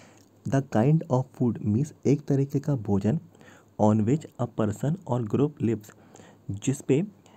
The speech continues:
कोई व्यक्ति या फिर कोई समूह जीवित रहता है। तो आप लोगों को बताना है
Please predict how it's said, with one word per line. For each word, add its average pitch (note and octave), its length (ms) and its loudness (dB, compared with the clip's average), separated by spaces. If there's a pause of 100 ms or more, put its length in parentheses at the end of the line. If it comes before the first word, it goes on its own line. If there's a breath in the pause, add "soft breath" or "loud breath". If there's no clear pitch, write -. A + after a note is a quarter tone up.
(880 loud breath)
कोई C#3 180 4
व्यक्ति G2+ 520 0 (240)
या A2 220 0
फिर C#3+ 240 -4 (100)
कोई C3 160 2
समूह A#2 480 -4 (100)
जीवित G#2 520 0
रहता A#2 260 -2
है। C#3 140 -2 (260)
तो - 200 -8
आप A2 260 -2
लोगों B2 160 -2
को B2+ 160 -4
बताना A2 380 0
है D3+ 140 -4